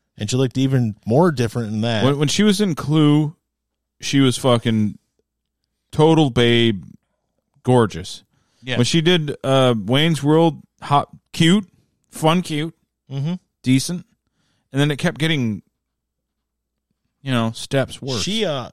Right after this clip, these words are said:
Speaker 1: yeah, 'cause she progressed, 'cause even in the, like, the seventies and stuff, she, I mean, she
Speaker 2: And
Speaker 1: was
Speaker 2: again, I'm a slob. I'm not talking about me.
Speaker 1: Actually, I, besides the, the Yvette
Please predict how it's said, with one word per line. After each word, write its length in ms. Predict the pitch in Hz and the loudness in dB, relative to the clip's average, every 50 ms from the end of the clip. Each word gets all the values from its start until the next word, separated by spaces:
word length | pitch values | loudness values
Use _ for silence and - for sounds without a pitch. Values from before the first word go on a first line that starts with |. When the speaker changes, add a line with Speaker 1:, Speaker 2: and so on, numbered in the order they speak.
| _ - | _ -12
Speaker 1:
yeah, 280 | 123 143 170 151 101 95 | -8 -6 -6 -6 -8 -10
'cause 240 | - 127 113 101 - | -10 -10 -10 -10 -10
she 260 | - - - 185 214 | -10 -8 -8 -8 -8
progressed, 640 | 208 - 185 127 127 135 139 135 123 - - - - _ _ _ _ _ _ _ _ _ _ _ _ _ _ _ _ _ - | -8 -10 -10 -10 -8 -6 -6 -6 -6 -8 -10 -16 -20 _ _ _ _ _ _ _ _ _ _ _ _ _ _ _ _ _ -16
'cause 140 | - 123 123 | -14 -14 -12
even 260 | - 170 196 226 220 | -8 -8 -6 -4 -4
in 100 | 190 143 | -2 -2
the, 100 | 113 107 | -4 -6
like, 200 | 101 107 104 95 | -6 -8 -8 -8
the 140 | - 110 101 | -10 -10 -10
seventies 600 | - - 127 123 139 165 165 123 101 92 90 95 | -8 -6 -6 -6 -6 -6 -6 -6 -8 -10 -10 -12
and 100 | 98 87 | -14 -14
stuff, 320 | - - 101 92 82 - | -14 -14 -16 -16 -16 -18
she, 140 | - - - | -18 -18 -16
I 60 | - | -14
mean, 220 | 107 104 95 92 92 | -12 -12 -10 -10 -8
she 60 | 113 | -4
Speaker 2:
And 60 | 139 151 | -2 0
Speaker 1:
was 60 | 156 | 2
Speaker 2:
again, 280 | 151 214 240 240 208 156 | 2 4 4 4 4 4
I'm 180 | 143 165 190 | 4 2 2
a 40 | 180 | 2
slob. 420 | - - 208 247 240 160 107 92 92 | 0 -2 -2 -2 -2 -2 -2 -4 -4
I'm 80 | 104 123 | -2 -4
not 120 | 131 131 | -4 -4
talking 240 | - 160 165 170 160 | -2 -2 -2 -2 0
about 180 | 156 151 143 | -2 -2 -2
me. 280 | 156 165 135 98 87 - _ - _ _ _ _ _ _ _ _ _ - | -2 -2 -2 -2 -4 -6 _ -20 _ _ _ _ _ _ _ _ _ -8
Speaker 1:
Actually, 300 | 147 175 - - - 117 | -8 -6 -2 -2 0 0
I, 340 | 131 151 - - - - 82 131 | 0 -4 -6 -10 -16 -16 -8 -2
besides 420 | 123 123 - 151 160 202 208 175 | -2 0 0 0 0 -2 -2 -2
the, 200 | 170 143 131 - - | -4 -6 -8 -10 -10
the 280 | - 123 117 107 101 101 | -8 -6 -6 -4 -6 -6
Yvette 340 | 92 95 117 143 160 143 | -6 -4 -4 -4 -4 -6